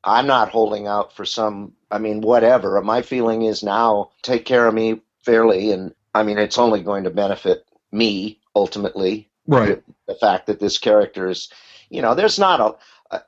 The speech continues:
Speaker 1: a lot of characters in, historically, Eric, that have sustained for twenty-one years.
Speaker 2: Right. Yeah.
Speaker 1: The very fact that we're having this dialogue,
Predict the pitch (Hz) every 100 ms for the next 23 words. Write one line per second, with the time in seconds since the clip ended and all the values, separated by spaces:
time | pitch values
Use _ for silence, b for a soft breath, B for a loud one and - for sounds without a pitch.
0 | - 123 120 139 131 92 - 127 127 117
1 | - 95 92 107 95 90 - _ 120 107
2 | - 127 127 - 98 104 92 92 107 101
3 | 101 95 - 110 110 107 107 - - 101
4 | - 123 120 117 104 98 - _ 98 -
5 | 123 110 95 92 82 104 90 - - -
6 | - - - 123 104 101 - _ _ -
7 | 117 82 71 _ 113 113 - 131 110 107
8 | 113 113 - - 98 - - 117 110 101
9 | - 139 120 92 90 90 - 104 92 92
10 | 92 90 90